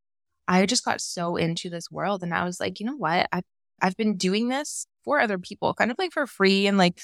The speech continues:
consulting." I didn't really think that it could be a job. And it's, it's so funny that I say this now because I started working with online health coaches and personal trainers in twenty fourteen. So couple of years before <laughs> I even started mine. I started mine in twenty seventeen.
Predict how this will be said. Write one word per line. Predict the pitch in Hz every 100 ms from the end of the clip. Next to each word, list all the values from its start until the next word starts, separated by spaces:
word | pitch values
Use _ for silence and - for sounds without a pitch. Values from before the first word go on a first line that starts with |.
| - -
consulting." | 226 214 233 220 226 220
I | 220
didn't | 233 277
really | 330 370 _
think | 185 220
that | 269 247
it | -
could | 214 185
be | 196
a | 175 _ _ _
job. | - 160 185 302 359 -
And | 226 226
it's, | 247 - - -
it's | -
so | 233
funny | 220 247 262
that | 277
I | 226
say | 180
this | 180 190
now | 202 180
because | 180 190 -
I | 185 208
started | 214 269 233
working | 170 175 - -
with | 175 - _ -
online | 170 92 - -
health | 175 90 - -
coaches | - - - -
and | 196 185
personal | - 190 185
trainers | - 196 185
in | 202 180 185 _ _ _ -
twenty | - 196
fourteen. | 180 165 160 - 175 - 190
So | - 165 165 _ _ -
couple | 254 220
of | 185
years | 180 175
before | 175 - 196
<laughs> |
I |
even | 202 185 175
started | - 175 180
mine. | 180 202 190
I | 185
started | 180 180 175
mine | 165 165
in |
twenty | 170 175 160
seventeen. | - 165 175 - - 196